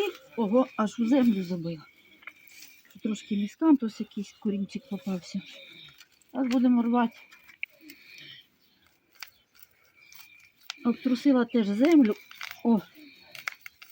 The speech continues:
О! Ось так. Ой, зривайся. Так. І знову оце. Ну, повинно.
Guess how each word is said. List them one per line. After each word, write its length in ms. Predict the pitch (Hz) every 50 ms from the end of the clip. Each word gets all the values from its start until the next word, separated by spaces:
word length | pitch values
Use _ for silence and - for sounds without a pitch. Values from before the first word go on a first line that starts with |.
| - -
О! 160 | 202 220 208 175 - - - - - - - - - - - - - - - - - - - _ _ - 302 269 - - - 220 233
Ось 140 | 226 - - -
так. 320 | 214 208 196 190 - - - - - - - - - - - - - - - - - - - _ - 240 - - - _ _ - - _ _ 302 285 - 220 - 156 - - - - - - - _ _ _ - - - - - - - - - - - - - -
Ой, 140 | 359 320 262 - - - - - - - - - - - - - _
зривайся. 720 | 180 185 202 196 214 202 190 180 170 - - - 202 190 - - - - - _ _ _ _ _ - - - - - - - - - - _ _
Так. 240 | 202 196 180 156 - - - - - - - - - - - - - - - _ _ -
І 200 | 269 262 254 240
знову 300 | 226 233 240 233 220 214
оце. 340 | 214 214 - - 247 254 - - - - - - - - - - _ _ _ _ _ _ - - - - - _ _ _ _ 294 277 - 208
Ну, 100 | 220 208 - -
повинно. 380 | 196 202 226 233 214 214 208